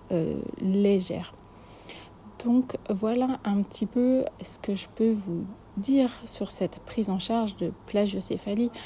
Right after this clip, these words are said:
Alors peut-être que vous vous dites qu'une séance toutes les semaines, c'est, c'est beaucoup et ça fait beaucoup de séances pour le bébé et que ça a un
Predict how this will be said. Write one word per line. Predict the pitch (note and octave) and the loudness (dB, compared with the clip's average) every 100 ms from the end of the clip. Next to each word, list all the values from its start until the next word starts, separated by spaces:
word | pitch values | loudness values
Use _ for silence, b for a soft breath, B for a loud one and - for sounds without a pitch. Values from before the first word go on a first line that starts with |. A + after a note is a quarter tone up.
| B | B
Alors | G3+ G#3 | 2 2
peut-être | - G3+ C4+ C4+ | 0 -4 -2 -2
que | - | -2
vous | G3+ F#3+ | 0 0
vous | F#3+ | 0
dites | F#3+ B3+ - | 2 2 0
qu'une | - - - - A#3 G#3+ | -6 -6 -12 0 2 2
séance | A#3+ A#3+ A#3 | 2 0 0
toutes | - - | -6 -6
les | F3+ | -2
semaines, | A#3+ A#3+ A3 | 0 2 0
c'est, | - F3 E3+ - B B B - | 0 0 0 -4 B B B -10
c'est | - G#3+ | 2 4
beaucoup | F3 - C4+ C4+ C#4 B - | 4 4 6 6 4 B -12
et | |
ça | - - | -10 -4
fait | F3 | 0
beaucoup | F3+ A3 G#3 | 0 0 -4
de | |
séances | - G#3 A#3+ B3+ - | -2 0 2 2 -2
pour | - F#3+ | -4 0
le | E3+ | 2
bébé | E3 F3+ B3 C4+ - - - - - - - | 2 4 2 2 -4 -20 -20 -20 -16 -12 -6
et | G3 | -6
que | - F#3 F3 | -2 -2 0
ça | F#3+ F#3 | -2 -4
a | D#3+ | -4
un | G#3 | -4